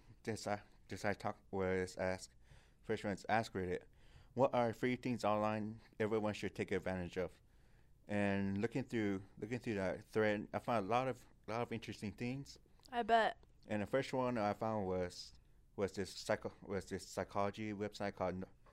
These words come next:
Speaker 1: called nobleproject dot com, which is, which is a website that offer, offers free psych-, free psychology information, that offers sometimes some free courses, as well as some outlines about different areas of psychology.
Speaker 2: Interesting.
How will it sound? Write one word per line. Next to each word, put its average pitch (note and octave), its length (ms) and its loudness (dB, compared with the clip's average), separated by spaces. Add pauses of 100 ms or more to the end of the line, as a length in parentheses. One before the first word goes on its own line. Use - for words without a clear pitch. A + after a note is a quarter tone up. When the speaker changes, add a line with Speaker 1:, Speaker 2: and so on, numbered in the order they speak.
(240)
Speaker 1:
called G2+ 260 2
nobleproject G2+ 640 0
dot F2 180 0
com, G#2 300 -4
which F#2 180 -4
is, F#2 300 -4 (480)
which A#2+ 200 2
is A#2 160 -2
a A#2 40 4
website G#2+ 580 2
that F#2 140 0
offer, F#2+ 460 0 (280)
offers F#2+ 380 -2 (180)
free G#2 360 -2
psych-, F#2+ 200 -6 (440)
free B2 140 0
psychology G#2 580 0
information, A2 640 -8 (580)
that F#2+ 120 0
offers F#2 340 -4
sometimes F2+ 360 -6
some F#2 200 -6
free G2+ 220 -6
courses, G#2 640 -4 (520)
as F#2 160 -8
well F#2+ 100 0
as F#2 80 -4
some F#2 160 -6
outlines F#2 400 0
about F2+ 180 -2
different F#2+ 340 -4
areas G2 260 0
of F2+ 80 -4
psychology. G2+ 640 -6 (240)
Speaker 2:
Interesting. A#3 720 -4